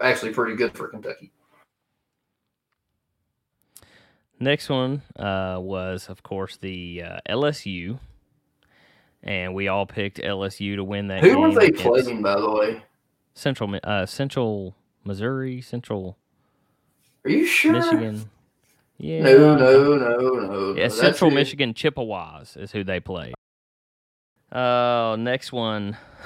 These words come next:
Speaker 2: <laughs> was the Mississippi State, whom we all three picked. Uh, did not expect the loss over there, h-, getting handed to 'em from Memphis.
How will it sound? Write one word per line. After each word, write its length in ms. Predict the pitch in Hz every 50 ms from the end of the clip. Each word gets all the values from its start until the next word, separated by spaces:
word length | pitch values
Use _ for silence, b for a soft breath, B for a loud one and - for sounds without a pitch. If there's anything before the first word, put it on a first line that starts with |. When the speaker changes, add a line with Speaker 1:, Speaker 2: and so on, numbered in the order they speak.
| B B B
Speaker 2:
<laughs> 480 | B B B B B B - 135 123 127
was 380 | 120 113 117 113 110 104 107
the 300 | 107 110 104 101 101 92 B B B B B B B B B
Mississippi 760 | - 107 110 120 123 - 123 113 - - 123 113 - 123 110
State, 460 | - - - - 123 123 120 117 104 113
whom 240 | 117 104 101 101 107
we 180 | 113 117 -
all 420 | - - 104 107 113 120 120 123 123
three 440 | - - 127 123 120 120 113 107
picked. 720 | - - - - 127 123 104 92 - _ - - - - _ _ _ _ _ _ _ _ _ _ _ _ _ -
Uh, 320 | - 104 101 101 98 95 95
did 220 | 95 95 110 110
not 220 | 110 110 117 113 107
expect 440 | 101 - - - 123 113 - -
the 80 | - 104
loss 600 | 104 110 113 131 139 - - - - - - - -
over 240 | - 107 104 101 104
there, 400 | 101 101 101 98 98 95 95 98
h-, 120 | 107 82 - - 104
getting 220 | 117 117 - 98
handed 420 | - - 117 123 127 120 113 - -
to 140 | - 123 117
'em 180 | 110 107 104
from 400 | - - 113 107 104 101 98 95
Memphis. 640 | 104 117 127 135 - - 87 87 - - - - -